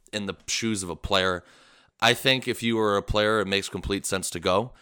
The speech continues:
Um, if that's something that you believe in. Of course, we've seen some guys that have come out and say, "It's just the timing of it. It's not for me in terms of, you know, jumping into games right away." And I think a prime example was that was, uh, it was Max Scherzer who came out and said that. So,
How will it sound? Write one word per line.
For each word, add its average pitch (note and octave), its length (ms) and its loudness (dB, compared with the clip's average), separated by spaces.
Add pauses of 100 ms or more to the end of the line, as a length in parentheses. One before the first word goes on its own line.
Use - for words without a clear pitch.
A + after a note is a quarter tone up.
(100)
Um, F#2+ 300 2
if F2+ 100 -6
that's G2+ 160 2
something G2 280 -4
that E2 120 -4
you F#2 100 -6
believe F#2 320 -2
in. G#2+ 140 -4
Of F2 80 -12
course, G2+ 240 -4
we've G#2 100 -8
seen D#3 220 -4
some C3+ 220 -4
guys B2+ 240 0
that A#2+ 80 -2
have A2 100 -6
come A2 160 -4
out G#2+ 160 0
and G2 100 -8
say, G2 360 -2 (340)
"It's - 140 -4
just A2 160 -2
the G#2 80 -8
timing A2+ 400 -2
of G#2+ 120 2
it. A2 300 2
It's - 180 -4
not G#2+ 220 2
for A2 100 -8
me G#2 220 0
in G2+ 80 -2
terms G2 320 -4
of, F2+ 320 -4 (460)
you A2 100 -4
know, F#2 260 -2
jumping G#2 340 -2
into G2+ 120 0
games G2 260 -2
right G2 140 0
away." F#2+ 160 2
And F#2+ 80 -2
I F#2 60 -4
think A2+ 240 -4
a F#2 180 2 (380)
prime A2 200 0
example G2+ 360 -4
was F2+ 100 -4
that F2+ 140 -4
was, E2 180 -10
uh, F2 320 -4
it F#2 60 -4
was F#2 120 -8
Max G#2 240 0
Scherzer F#2 300 -4
who F2+ 100 -6
came G2 220 -2
out F2+ 80 2
and D2 100 -6
said F2 220 0
that. E2 240 -4
So, G2+ 320 2